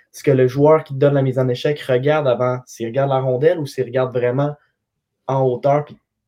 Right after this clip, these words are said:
il s'enligne, là, tu sais, comme Jérémy a dit, il s'enligne, il, il enligne ses flûtes, bang, c'est directement, il veut, il veut viser dans le museau, là.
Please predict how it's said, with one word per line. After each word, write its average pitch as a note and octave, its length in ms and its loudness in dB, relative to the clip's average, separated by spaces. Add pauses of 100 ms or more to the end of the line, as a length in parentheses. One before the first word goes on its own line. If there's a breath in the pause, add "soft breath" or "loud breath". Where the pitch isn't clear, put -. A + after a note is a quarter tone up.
(120)
il C#3+ 80 -8
s'enligne, D3 640 0
là, A#2 80 -4
tu A2 80 -12
sais, C#3+ 100 -8
comme D3+ 180 0
Jérémy C#3 280 -2
a C3+ 60 0
dit, D3 140 -4
il C#3 60 -6
s'enligne, D#3 720 0
il, A2+ 480 -4 (320 soft breath)
il C3+ 100 0
enligne D#3+ 280 2
ses D3 220 0
flûtes, C#3 320 -4
bang, D3 380 2
c'est B2 200 -10
directement, D3 760 0
il A#2 220 -6
veut, C#3 260 0
il C3 80 -10
veut C#3+ 120 0
viser C#3 220 -4
dans D3 120 2
le D3 120 0
museau, C3+ 340 -2
là. - 80 -8